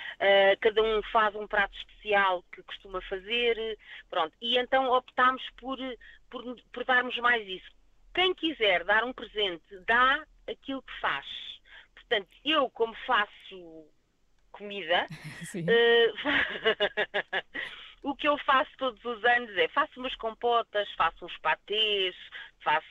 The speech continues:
Speaker 1: umas bolachinhas e, e, portanto, é, é, normalmente os meus presentes são sempre feitos por mim, sabes?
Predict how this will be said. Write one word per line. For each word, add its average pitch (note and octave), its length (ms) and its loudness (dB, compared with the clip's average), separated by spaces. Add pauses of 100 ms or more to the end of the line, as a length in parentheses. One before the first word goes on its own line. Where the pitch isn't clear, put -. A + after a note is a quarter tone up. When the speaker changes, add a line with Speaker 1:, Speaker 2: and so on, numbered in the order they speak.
Speaker 1:
umas E3 200 -8
bolachinhas G3 960 -2 (500)
e, G#3 300 -10
e, A#3 60 -4
portanto, - 460 -2
é, A3 360 4
é, A3 100 2
normalmente A#3+ 420 0
os A3+ 40 -8
meus A#3 160 -2
presentes A#3 340 -4
são A#3+ 120 -4
sempre A#3+ 260 -4
feitos - 320 -2
por A#3 100 -4
mim, A3 220 -4 (120)
sabes? C#3 240 -4